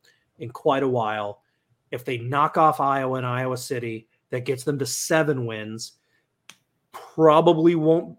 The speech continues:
beat Penn State and Happy Valley, but then they finish with that very struggling right now Maryland team at home. There's a puncher's chance this team gets to eight wins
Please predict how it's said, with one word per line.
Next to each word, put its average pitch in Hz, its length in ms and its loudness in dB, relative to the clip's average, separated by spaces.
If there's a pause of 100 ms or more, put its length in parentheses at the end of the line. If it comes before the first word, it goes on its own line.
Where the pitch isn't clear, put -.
(140)
beat 165 340 -6 (120)
Penn 151 220 -4
State 151 220 0
and 147 80 -2
Happy 147 280 -4
Valley, 139 400 0
but 139 180 -10
then 135 140 -6
they 135 100 -4
finish 156 640 -4 (380)
with 139 220 -2
that 123 220 -6
very 143 680 2 (140)
struggling 151 1000 -2
right 139 320 -4
now 131 240 -8
Maryland 135 540 -4
team 123 300 -12
at 110 200 -8
home. 127 480 -4 (460)
There's 147 220 0
a 120 140 -10 (100)
puncher's 175 500 -2
chance 165 360 -6
this 147 200 -8
team 151 260 -8
gets 143 220 -4
to - 180 -10 (200)
eight 151 360 -8
wins 147 540 -4